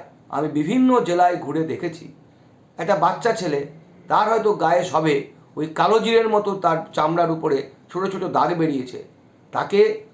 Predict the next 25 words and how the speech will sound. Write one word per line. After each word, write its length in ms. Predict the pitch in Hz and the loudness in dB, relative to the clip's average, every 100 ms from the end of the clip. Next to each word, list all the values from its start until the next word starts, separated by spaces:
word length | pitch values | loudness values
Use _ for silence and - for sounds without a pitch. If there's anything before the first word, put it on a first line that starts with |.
| - | -20
স্কুলে 460 | - - 190 226 | -20 -10 2 4
আসতে 360 | 214 170 160 170 | 4 0 -4 -4
নিষেধ 260 | 160 196 - | -4 -4 -6
করে 180 | - 123 | -8 -8
দেওয়া 200 | 107 120 | -6 -8
হয়েছে। 300 | 104 113 - - _ _ _ _ _ _ _ _ - - - - 151 | -10 -16 -20 -20 _ _ _ _ _ _ _ _ -20 -20 -16 -6 -4
যদিও 360 | 147 170 269 294 | 0 2 4 4
বা 140 | 277 | 2
স্কুলে 300 | 262 214 214 | 0 0 2
আসছে, 480 | 175 - - 135 - - - _ - | 2 0 -6 -8 -10 -20 -20 _ -2
তার 320 | 156 247 220 | 0 2 -2
যে 80 | 240 | -2
সমস্ত 440 | 214 208 202 - | 0 0 -2 -6
বন্ধুরা, 680 | 165 135 208 165 151 131 - - - | -6 -2 -2 -2 -4 -4 -8 -18 -6
তারা 220 | 151 175 | 0 0
তার 260 | 180 139 147 | 0 0 -2
পাশে 320 | - - 131 107 | -2 -6 -6 -10
বসছে 320 | 127 - 107 | -12 -10 -14
না, 160 | 85 - _ _ _ _ _ | -14 -20 _ _ _ _ _
তাকে 360 | - 175 220 208 | -4 0 4 4
মাঠে 260 | 165 165 202 | 2 0 -2
খেলতে 360 | 190 233 226 | 0 2 4
দেওয়া 200 | 190 156 | 4 2
হচ্ছে 260 | 127 - - | 0 -6 -14
না। 120 | - | -14